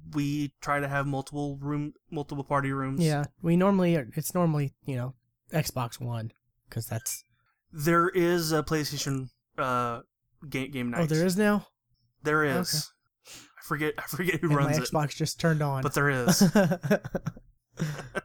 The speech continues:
Speaker 2: Um, but, um, yeah, so, you know, Ace Black, um, if you don't know who he is, just, you know, you can message,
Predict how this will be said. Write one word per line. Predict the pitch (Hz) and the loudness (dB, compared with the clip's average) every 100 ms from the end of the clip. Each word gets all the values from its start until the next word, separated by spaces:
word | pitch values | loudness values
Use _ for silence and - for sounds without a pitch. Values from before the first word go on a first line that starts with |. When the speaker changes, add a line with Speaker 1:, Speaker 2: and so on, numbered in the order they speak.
| - | -4
Speaker 2:
Um, | 156 139 135 147 147 | -4 -2 -4 -6 -2
but, | 156 147 - | -2 -2 -2
um, | 180 165 165 156 143 139 135 - _ - | 0 2 2 0 -2 -4 -6 -12 _ -2
yeah, | 190 190 | 2 2
so, | 170 160 151 151 147 | 0 -2 0 -2 -4
you | 156 | -4
know, | 143 139 135 - | -4 -4 -6 -2
Ace | 170 160 | 0 0
Black, | - 156 165 170 170 - - | -2 0 2 2 -2 -10 -6
um, | 147 139 135 127 | -4 -2 -4 -6
if | 131 - | -8 -8
you | |
don't | 135 143 | -6 -6
know | 143 139 | -6 -6
who | 143 | -6
he | 139 135 | -6 -6
is, | 135 139 | -8 -10
just, | - 123 - _ - | -10 -12 -12 _ -12
you | 120 | -8
know, | 120 | -6
you | 135 147 | -6 -4
can | 139 139 | -6 -2
message, | 160 180 135 - | 0 0 -2 -8